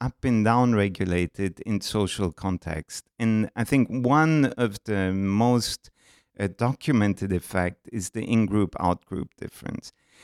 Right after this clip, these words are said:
And, uh, what, uh, what actually is your in-group and your out-group changes based on the situation that you're in.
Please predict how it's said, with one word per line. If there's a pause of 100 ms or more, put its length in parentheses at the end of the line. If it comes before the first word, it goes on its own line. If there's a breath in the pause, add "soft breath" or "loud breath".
(280 soft breath)
And,
uh,
what, (100)
uh,
what
actually
is
your
in-group
and
your
out-group
changes
based
on
the
situation
that
you're
in.